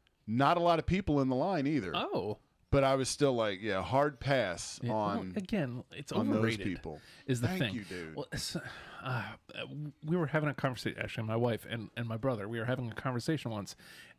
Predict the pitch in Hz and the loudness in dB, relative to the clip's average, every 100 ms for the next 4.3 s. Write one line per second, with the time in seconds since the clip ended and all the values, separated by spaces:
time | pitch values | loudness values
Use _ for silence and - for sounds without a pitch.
0 | - 127 135 233 185 135 131 - 190 - | -2 2 4 2 2 0 0 2 2 2
1 | 117 113 107 120 110 - 139 135 123 120 | -2 -2 0 0 0 0 2 2 2 2
2 | 113 - 117 - 113 - 214 - 110 92 | 0 0 -2 0 -4 0 0 0 -2 -2
3 | 87 71 - - - - - - - 123 | -4 -10 -14 -16 -20 -20 -20 -18 -8 -2
4 | 127 127 | -2 -2